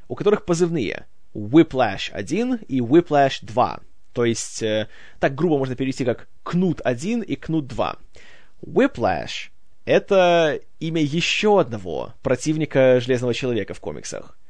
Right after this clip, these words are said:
И он же, кстати, появится, забегая вперед, во втором фильме,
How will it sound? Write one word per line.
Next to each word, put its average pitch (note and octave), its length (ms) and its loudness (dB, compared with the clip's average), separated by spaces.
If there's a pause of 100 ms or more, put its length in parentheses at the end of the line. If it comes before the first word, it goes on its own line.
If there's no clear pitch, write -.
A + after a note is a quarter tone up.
(280)
И C#3+ 180 0
он C3 220 0
же, G#3+ 100 2
кстати, F3+ 220 -2
появится, C#3+ 480 4
забегая D3+ 320 2
вперед, D#3+ 340 2 (380)
во C3 80 -4
втором A3+ 320 4
фильме, G#1+ 360 -8